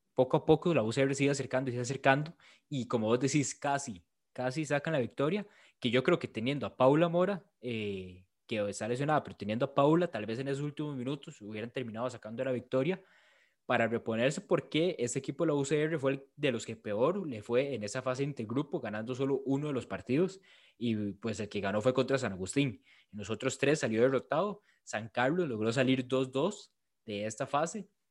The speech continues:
estuvo ahí con inco-, bastante inconsistencias, eh, como vos decís, en esos cierres le, le costaban, a veces empezaban muy bien, pero el cierre les, les costaba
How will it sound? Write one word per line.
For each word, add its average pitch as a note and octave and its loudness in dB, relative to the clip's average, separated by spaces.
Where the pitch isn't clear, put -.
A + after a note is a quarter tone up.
estuvo A#2+ 0
ahí A2+ -2
con C3+ -2
inco-, A2+ -2
bastante A2 -6
inconsistencias, C#3 0
eh, G#2+ -10
como G2+ -8
vos G#2+ -6
decís, C3 -4
en G#2+ -4
esos A2 -6
cierres C3 4
le, G2+ -6
le G2+ -6
costaban, C3 2
a G2+ -4
veces G#2+ -4
empezaban A#2 -4
muy B2+ -4
bien, B2 -2
pero G#2 -4
el G2+ -6
cierre A#2+ 0
les, A#2 -2
les G2+ -10
costaba G#2+ -4